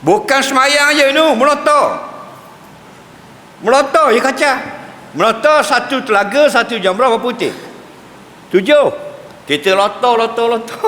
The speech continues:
<laughs> Hok ngelah. Dia mari enam ke tujuh? Enam ke tujuh?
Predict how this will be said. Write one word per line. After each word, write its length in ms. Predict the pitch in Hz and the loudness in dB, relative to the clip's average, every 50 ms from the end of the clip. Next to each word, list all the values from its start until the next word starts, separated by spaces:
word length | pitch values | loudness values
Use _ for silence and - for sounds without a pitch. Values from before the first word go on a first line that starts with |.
| 415 - | -4 -4
<laughs> 180 | - - - - | -8 -12 -6 -4
Hok 140 | 180 - 185 196 | -2 -2 -2 -2
ngelah. 540 | 220 220 220 226 196 - 262 440 523 - - - - - - - - - - - - | -2 -2 0 -2 -2 -4 -8 -10 -12 -14 -18 -20 -20 -20 -20 -20 -20 -20 -20 -12 -6
Dia 80 | 120 143 | -4 -4
mari 240 | 151 151 135 120 113 | -2 -2 -2 -4 -4
enam 400 | 117 147 196 247 247 247 247 220 | -6 -4 -4 -4 -4 -4 -6 -6
ke 100 | 214 208 - | -6 -4 -4
tujuh? 320 | 170 131 98 98 98 - - - - - - - - - - - - - - - - - - - - - - - - - - - - - - - - - - - - - - - - - - - - - - | -4 -6 -6 -8 -12 -12 -14 -18 -20 -20 -20 -20 -20 -20 -20 -20 -20 -20 -20 -20 -20 -20 -20 -20 -20 -20 -20 -20 -20 -20 -20 -20 -20 -20 -20 -20 -20 -20 -20 -20 -20 -20 -20 -20 -20 -20 -20 -20 -20 -18 -12
Enam 320 | 135 175 233 247 247 240 | -8 -4 -2 -2 -2 -2
ke 100 | 233 233 226 | -4 -4 -2
tujuh? 320 | 185 180 156 107 117 - | -2 -2 -4 -4 -6 -8